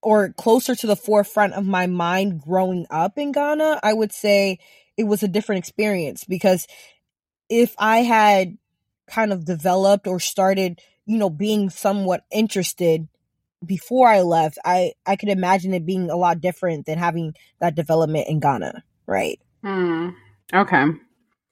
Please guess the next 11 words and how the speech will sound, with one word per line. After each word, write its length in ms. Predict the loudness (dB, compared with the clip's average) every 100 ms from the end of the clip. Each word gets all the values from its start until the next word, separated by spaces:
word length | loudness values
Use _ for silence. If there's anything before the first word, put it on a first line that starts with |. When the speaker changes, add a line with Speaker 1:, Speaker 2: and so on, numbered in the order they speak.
| _ _ _ -6
Speaker 1:
Yeah. 300 | 0 0 0
Speaker 2:
You 160 | 2 0
seem, 480 | 2 0 4 4 2 0 -2 -6 -12 _ -20 _ _ _ -6
and 340 | -2 -2 0
this 240 | -2 -2 -2
is, 160 | 0
like, 160 | 0 0
we're 100 | -2
sisters, 480 | -4 -8 -2 0 0
but, 120 | -2
like, 200 | -2 -4